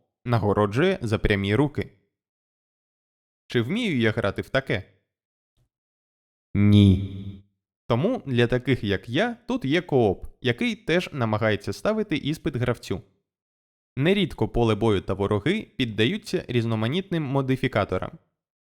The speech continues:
Щоб вижити в коопі, потрібно часто рухатись, влучно стріляти, слідкувати за патронами, а також правильно утилізувати здібності персонажів. Словом, є в чому практикуватись.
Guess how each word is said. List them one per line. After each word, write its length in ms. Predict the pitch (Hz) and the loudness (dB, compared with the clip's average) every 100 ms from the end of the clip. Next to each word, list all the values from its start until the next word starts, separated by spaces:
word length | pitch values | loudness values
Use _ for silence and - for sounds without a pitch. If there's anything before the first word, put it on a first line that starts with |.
| _ - | _ -8
Щоб 280 | - 170 - | 0 0 0
вижити 440 | 156 196 123 117 | 0 2 2 0
в 80 | 104 | -2
коопі, 460 | - 110 208 226 240 | -2 0 0 -2 -8
потрібно 600 | _ 135 - 190 196 190 | _ -2 0 -2 -2 -2
часто 400 | - 123 - 107 | 2 2 2 0
рухатись, 560 | 101 113 151 196 - - | 0 -2 -4 -4 -8 -10
влучно 440 | 120 131 202 196 | -2 -2 -2 -4
стріляти, 600 | 170 - 123 95 98 165 185 _ | -4 2 2 4 0 -2 -10 _
слідкувати 560 | - 180 - 156 127 113 | -4 -2 2 4 4 2
за 120 | 110 | 0
патронами, 600 | 110 - 104 107 165 214 - _ | -2 -2 0 0 -2 -6 -10 _
а 100 | - | -4
також 420 | 123 - 156 247 - | 0 0 2 0 0
правильно 560 | 139 151 226 220 208 | 2 4 4 0 -2
утилізувати 800 | - - 127 117 110 117 190 196 | -4 0 0 2 2 2 2 0
здібності 520 | 135 127 160 147 - 143 | -2 -4 -4 -4 -4 -4
персонажів. 600 | 131 120 120 107 92 - _ _ _ _ _ _ _ - | -4 -2 0 0 -2 -6 _ _ _ _ _ _ _ -14
Словом, 500 | - 160 208 202 - - | -2 2 2 0 -4 -6
є 200 | 185 202 | 2 2
в 80 | - | 2
чому 260 | 160 190 | -2 0
практикуватись. 880 | 185 147 - 120 113 92 - - - | 0 0 0 -2 0 0 -2 -8 -16